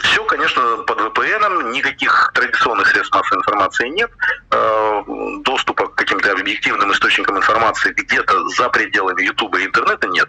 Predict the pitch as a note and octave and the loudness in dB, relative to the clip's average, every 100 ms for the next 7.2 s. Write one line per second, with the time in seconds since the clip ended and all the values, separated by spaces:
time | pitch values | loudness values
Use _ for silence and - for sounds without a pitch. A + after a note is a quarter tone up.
0 | - C#3+ C#3 E3 - D3+ D3 E3+ G#3 - | 0 -2 0 0 0 0 0 2 2 2
1 | B2 B2 A2+ A#2 D#3 E3 A#2+ G2+ A2 - | 2 2 0 0 -2 0 -2 -2 -2 -2
2 | - - B2+ C#3 - - - - - - | -2 -2 -4 -2 0 0 0 0 0 0
3 | - - - - - - - A#2+ A2+ A2 | -2 -6 -6 0 2 2 0 -2 -2 0
4 | A2 G#2+ G#2 - - - - - G#2 G#2+ | 0 2 0 0 0 0 -4 -4 0 2
5 | G#2 G#2+ G#2+ A#2 A#2+ A2+ A2+ A2+ A2 - | 2 2 0 -2 -2 -2 -2 -2 0 0
6 | C#3 - - - - G2 - - - G2+ | 2 2 0 0 0 0 2 0 2 2
7 | G2 | 0